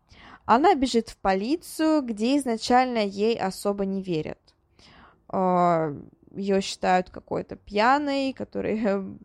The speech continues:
<laughs> внезапно решила вот так вот в-, нелепо пошутить.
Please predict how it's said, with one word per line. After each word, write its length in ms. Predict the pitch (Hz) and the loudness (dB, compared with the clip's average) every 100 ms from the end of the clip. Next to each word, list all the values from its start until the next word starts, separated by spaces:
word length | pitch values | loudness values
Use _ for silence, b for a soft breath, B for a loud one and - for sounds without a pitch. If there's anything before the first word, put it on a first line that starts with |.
| _ | _
<laughs> 300 | _ - 208 | _ -20 -14
внезапно 520 | 208 208 214 208 196 | -8 2 4 4 0
решила 640 | 190 190 - 190 185 185 - B B B B - | -8 -8 -6 -2 0 0 -4 B B B B -10
вот 120 | 214 | -2
так 220 | 208 202 | 2 2
вот 140 | 208 - | -2 -8
в-, 280 | 143 80 - | -14 -14 -12
нелепо 500 | 196 220 233 220 208 | -4 0 4 4 2
пошутить. 760 | 196 202 - 196 - 339 403 - | -4 -6 -4 -6 -2 0 0 -4